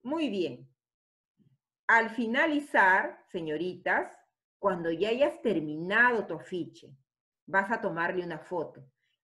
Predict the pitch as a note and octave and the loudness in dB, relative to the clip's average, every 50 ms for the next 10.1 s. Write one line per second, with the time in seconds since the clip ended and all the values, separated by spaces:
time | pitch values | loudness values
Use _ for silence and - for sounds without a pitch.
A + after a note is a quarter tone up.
0 | _ _ A#3+ C#4 - - _ - E3+ E3+ D#3+ D3+ C#3+ C#3+ C#3 C3+ C3+ C3+ C3+ _ | _ _ 0 0 0 0 _ -6 -2 -2 0 0 -2 -4 -6 -8 -10 -12 -16 _
1 | _ - D3+ C3+ C3 C3 - F3+ C#3+ D3+ D3+ C#3+ D#3 D#3+ - E3+ D#3+ E3 F3+ F3 | _ -8 -6 -6 -6 -6 -6 -6 -6 -6 -8 -8 -10 -10 -8 -4 -2 -2 -2 -2
2 | F3+ F3 E3+ - F3 D3+ C#3+ D#3 D#3 C#3+ - - - _ _ _ _ _ _ _ | -2 -6 -8 -4 -4 -2 -2 -2 -2 -4 -4 -6 -14 _ _ _ _ _ _ _
3 | _ G3+ G3 G3+ A3+ B3+ C4 C#4+ D4+ D4 D4 A#3+ - - F3 F3 E3+ G3+ G#3+ A3 | _ -2 0 0 0 -2 0 -2 -2 0 -2 -4 -2 -4 -6 -6 -4 0 0 2
4 | A3+ A#3 - - - B3 B3 B3 A#3 A3 G3+ G3+ A3 C#4 - - - - _ _ | 0 0 -2 -2 0 2 4 6 6 4 4 4 2 0 -2 -6 -12 -20 _ _
5 | _ _ _ _ _ _ _ _ _ - D3 D3 E3 F3+ F#3 F3+ F3 F3 F#3+ A3 | _ _ _ _ _ _ _ _ _ -10 -6 -4 0 4 4 4 4 2 -2 -6
6 | B3 A#3+ - E3+ D3+ C#3+ C#3 C3+ D3 D3+ D3+ D3+ D#3 D#3+ D#3+ D#3+ D#3+ D#3+ D#3+ - | -6 -4 -4 -2 -2 -2 -4 -4 -2 -2 0 0 0 0 0 -4 -6 -8 -6 -6
7 | D3+ D3+ C#3 - - D#3+ D3+ - - _ D#3+ - F3+ E3 D#3+ D3 C3+ C3 C#3 C3 | -6 -6 -6 -6 -6 -6 -6 -8 -10 _ -10 -10 -8 -8 -6 -6 -4 -6 -6 -8
8 | - - - C3+ - - - - D#3+ C#3+ C#3 D#3 D3+ B2+ B2+ - _ _ _ _ | -12 -14 -18 -14 -12 -14 -6 -4 -4 -2 0 -2 -4 -4 -4 -10 _ _ _ _
9 | _ _ _ _ _ _ B2 C#3 C3+ C3+ D#3 D3+ D3 C#3+ C#3 E3 E3 E3+ - A3 | _ _ _ _ _ _ -12 -12 -10 -8 -10 -8 -8 -6 -6 -6 -6 -6 -6 -6
10 | - - | -6 -8